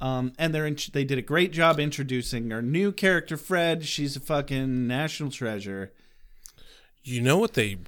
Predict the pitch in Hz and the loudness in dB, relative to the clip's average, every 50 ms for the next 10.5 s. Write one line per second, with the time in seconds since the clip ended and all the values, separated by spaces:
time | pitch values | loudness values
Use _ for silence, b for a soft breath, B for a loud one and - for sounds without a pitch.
0 | - - - 101 107 113 120 120 123 123 123 127 127 127 127 127 127 123 - - | -10 -8 -4 -2 0 0 0 2 2 2 2 2 2 0 -2 -4 -6 -10 -14 -20
1 | - - - - - - - 127 127 127 120 117 113 117 117 117 123 127 131 135 | -20 -18 -12 -8 -6 -2 0 0 2 2 0 0 0 0 0 0 0 -2 -4 -6
2 | 156 - - b b b b b _ _ - 110 110 - - - - 127 143 160 | -6 -10 -16 b b b b b _ _ -8 -8 -6 -4 -2 0 0 0 0 0
3 | 143 - 135 120 113 107 95 - - - 120 107 104 92 - 113 104 104 101 98 | 0 0 0 0 0 0 0 -2 0 0 0 0 -2 -2 -2 -2 -2 -2 -2 -4
4 | 101 - - - 104 104 101 98 98 98 95 92 92 92 90 - b b b b | -6 -6 -8 -6 -4 -2 -2 0 0 -2 -2 -2 -4 -6 -8 -12 b b b b
5 | b _ _ _ _ - 143 131 123 117 113 110 104 95 98 107 98 95 104 95 | b _ _ _ _ 0 2 2 2 2 2 0 -2 -2 -2 -2 -4 -2 -4 -4
6 | 98 95 95 - - 98 92 98 95 - - 104 95 101 95 92 92 - 95 - | -4 -4 -6 -6 -6 -8 -6 -4 -2 -2 -2 -2 -4 -6 -8 -8 -8 -8 -8 -8
7 | - 98 95 95 92 92 90 87 - - - - 98 92 92 90 87 87 90 123 | -8 -6 -6 -8 -8 -10 -10 -12 -12 -10 -8 -8 -8 -10 -10 -14 -16 -18 -18 -20
8 | - _ _ - _ - - 104 98 95 90 87 85 - - 110 - - - - | -20 _ _ -20 _ -8 -6 -4 -4 -4 -4 -6 -6 -8 -8 -10 -10 -12 -14 -14
9 | - - - 123 131 135 139 143 139 143 143 143 143 139 139 135 131 131 127 120 | -12 -8 -8 -4 -2 -2 0 0 0 2 2 2 2 2 0 0 -2 -2 -4 -2
10 | 123 131 131 135 135 131 131 131 123 117 | -2 -2 0 0 0 2 2 0 0 -2